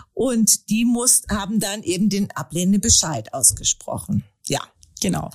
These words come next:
Speaker 2: Das hat denn die Familie Lehmann, glaub ich, so ein bisschen verwundert, auch weil sie ja eigentlich dachten, sie machen was Gutes.
Speaker 1: Genau, also für die kam das ganz verwunderlich und auch die Begründung halt einfach. Da war vorher Obstbau, man will den Obstbau erhalten,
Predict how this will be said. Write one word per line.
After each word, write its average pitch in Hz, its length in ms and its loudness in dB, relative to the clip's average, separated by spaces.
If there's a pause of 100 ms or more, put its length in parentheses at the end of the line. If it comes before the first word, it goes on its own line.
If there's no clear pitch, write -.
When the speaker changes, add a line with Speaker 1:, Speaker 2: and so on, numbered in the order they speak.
(140)
Speaker 2:
Das - 180 2
hat 277 140 -6
denn 233 340 -4
die 190 160 -4
Familie 220 320 -2
Lehmann, 220 300 -4
glaub 196 160 -6
ich, - 80 0
so - 80 0
ein 175 40 0
bisschen 185 240 0
verwundert, 262 460 -4
auch - 160 -10
weil 202 80 -4
sie 190 80 -2
ja 185 120 -6
eigentlich 214 220 -2
dachten, 190 300 -4
sie 185 100 -2
machen 175 320 -2
was 165 220 0
Gutes. 311 380 -4 (120)
Speaker 1:
Genau, 240 360 0
also 214 260 -2
für 226 140 0
die 233 160 0
kam 226 340 -4
das 226 140 4
ganz 214 340 0
verwunderlich 226 580 0
und 202 220 -6
auch 165 220 -4
die 226 100 0
Begründung 165 640 0
halt 127 240 0
einfach. 139 400 -4
Da 135 160 -6
war 131 140 -10
vorher 160 380 -2
Obstbau, 180 680 -2
man 170 180 -4
will 131 120 -4
den 151 160 -12
Obstbau 185 640 -2
erhalten, 165 680 -8